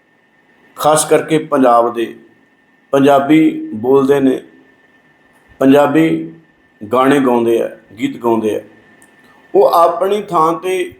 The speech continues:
ਜਿੰਨੀ ਕੁ ਉਹਨਾਂ ਦੀ ਯੋਗਤਾ ਹੈਗੀ ਆ, ਜਿੰਨੀ ਕੁ ਉਹਨਾਂ ਦੀ ਸਮਝ ਹੈਗੀ ਆ, ਆਪਣੇ ਆਪ,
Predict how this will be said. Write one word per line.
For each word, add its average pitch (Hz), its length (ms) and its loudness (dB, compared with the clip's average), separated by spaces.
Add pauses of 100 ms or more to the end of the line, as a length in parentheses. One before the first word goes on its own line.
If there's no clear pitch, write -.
ਜਿੰਨੀ 156 380 0
ਕੁ 190 120 -8
ਉਹਨਾਂ 190 140 0
ਦੀ 196 140 -4
ਯੋਗਤਾ 143 440 2
ਹੈਗੀ 165 340 0
ਆ, - 180 -2 (1120)
ਜਿੰਨੀ 165 360 2
ਕੁ 190 100 2
ਉਹਨਾਂ 196 120 2
ਦੀ 196 80 2
ਸਮਝ 175 360 0
ਹੈਗੀ 180 320 2
ਆ, 180 220 0
ਆਪਣੇ 165 360 0
ਆਪ, 165 140 2